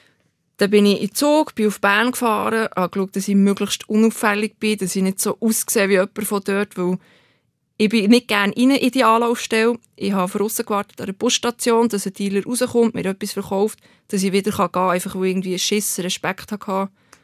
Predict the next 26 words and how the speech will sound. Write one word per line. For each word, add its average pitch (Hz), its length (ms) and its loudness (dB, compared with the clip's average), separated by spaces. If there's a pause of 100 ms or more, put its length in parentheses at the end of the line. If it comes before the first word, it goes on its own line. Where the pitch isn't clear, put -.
(140)
von 196 140 -4
der 196 100 2
Anlaufstelle, 196 680 2
diesen 190 240 -2
Menschen 190 380 -2
dort, 185 340 -4 (460)
als 180 200 -4
Frau 185 220 0
sowieso. 190 640 -4 (1080)
Und 190 260 4
die - 40 -4
Polizei 214 460 4
hat 214 100 2
manchmal 208 480 0
dort 208 60 -2
irgendwo 214 300 2
versteckt - 480 -2
gewartet, 202 420 4
hinter 202 320 4
Autos 214 460 4
und 196 100 2
hat 185 240 -2
die 196 100 0
Leute 208 320 -2
abgefangen. 202 840 0
Und 185 340 -4